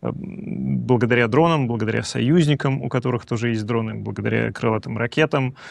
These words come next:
Э, ну, то есть, э, можно ли в результате военной операции теми силами, о которых ты говоришь, э, лишить Иран возможности, м, создавать угрозу в проливах, ну и союзников Ирана, да? То есть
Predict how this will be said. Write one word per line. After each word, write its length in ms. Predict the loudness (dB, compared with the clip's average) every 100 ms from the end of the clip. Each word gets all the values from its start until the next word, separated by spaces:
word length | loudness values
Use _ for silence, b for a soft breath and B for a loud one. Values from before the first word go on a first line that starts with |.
| B B
Э, 140 | -2
ну, 520 | -2 -6 -10 -4 0 2
то 80 |
есть, 260 | 2 2 2
э, 140 | 4 4
можно 920 | -2 -6 -8 -4 0 4 6 6 4
ли 380 | 6 6 4 0 -8
в 440 | -8 0 2 4
результате 480 | 4 2 2 0 2
военной 400 | 2 2 2 0
операции 460 | 0 2 2 2 -4
теми 260 | 0 2
силами, 440 | 0 2 4 4 0
о 40 | -4
которых 360 | -4 -4 -4
ты 100 | -4
говоришь, 540 | -2 0 2 2 0 -10 B B B
э, 200 | -2 0 0 -4
лишить 480 | 0 0 2 0 2
Иран 380 | 2 0 -4 -4
возможности, 960 | -2 2 2 0 -4 -4 -2 0 -2 -6 -14
м, 600 | -18 -16 -14 -14 -14 -12
создавать 460 | -4 0 2 2 0
угрозу 500 | 0 0 -2 -6 -10 -8
в 200 | -8 -6
проливах, 600 | -2 2 4 4 2 -4 B B B B
ну 300 | -2 2 2
и 360 | 2 2 4 2 0 -8 -14 -4
союзников 640 | 0 0 0 -6 -8 -4
Ирана, 320 | -4 -4 -2
да? 220 | 0 0 -2
То 60 | 2
есть 220 | 2 0